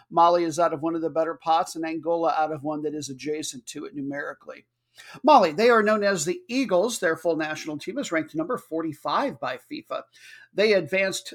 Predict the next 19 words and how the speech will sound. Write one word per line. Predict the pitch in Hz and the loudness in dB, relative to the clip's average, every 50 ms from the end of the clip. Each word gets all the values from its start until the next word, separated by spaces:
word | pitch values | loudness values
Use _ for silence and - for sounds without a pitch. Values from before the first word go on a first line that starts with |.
| - _ | -14 _
to | - - 160 | -8 -4 -2
this | 170 170 - - - - - _ _ _ _ _ _ | -2 -2 -2 -2 -4 -6 -10 _ _ _ _ _ _
part | - - 208 190 | 2 4 4 4
of | 185 156 | 4 2
the | 160 180 | 2 0
event | 170 160 185 - 220 - | 2 2 2 0 0 0
over | - 180 156 170 160 | -2 -2 0 -2 -2
Sierra | 160 - - 180 170 165 165 165 160 | -2 -2 0 0 0 2 2 2 2
Leone | 151 160 156 156 156 170 196 226 | 2 0 0 0 -2 -4 -4 -4
in | 214 170 | -6 -6
the | 156 | -6
second | - - 165 156 - 156 147 | -4 -4 -6 -6 -6 -10 -8
qualifying | - - 160 160 156 147 - - 160 156 151 147 147 | -4 -2 0 0 -2 -2 -2 -2 -2 0 -2 -2 -4
round. | 147 160 165 156 147 - - - - _ _ _ _ _ _ _ _ _ _ _ _ _ _ _ - - - - _ _ _ _ _ _ | -4 -2 -2 -2 -4 -6 -10 -14 -20 _ _ _ _ _ _ _ _ _ _ _ _ _ _ _ -20 -20 -20 -20 _ _ _ _ _ _
Every | - 185 196 196 170 196 220 226 214 | 2 4 4 4 4 2 2 2 0
single | 214 - - 214 196 180 190 185 | -2 -2 -2 -2 -2 -2 -2 -2
player | 180 - - - 170 165 165 165 165 | -2 -4 -2 0 2 2 2 0 0
on | 156 156 151 151 | -2 -2 -2 -2
their | 151 147 143 143 | -4 -4 -6 -8